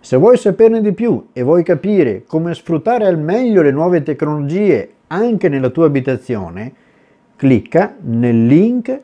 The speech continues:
che trovi sulla descrizione del video e compila il form che trovi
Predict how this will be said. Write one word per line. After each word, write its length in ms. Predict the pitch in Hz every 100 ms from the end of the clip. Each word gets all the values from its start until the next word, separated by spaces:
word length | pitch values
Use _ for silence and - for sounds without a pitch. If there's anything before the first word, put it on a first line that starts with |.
| _
che 120 | 131
trovi 260 | 117 143 156
sulla 220 | 139 131
descrizione 640 | 120 113 135 113 135 107
del 160 | 98 98
video 440 | 113 160 214 247 - _ _ _ _
e 120 | 175
compila 380 | 156 170 214 226
il 80 | 160
form 400 | - 147 143 123
che 140 | 127
trovi 440 | 113 98 90 180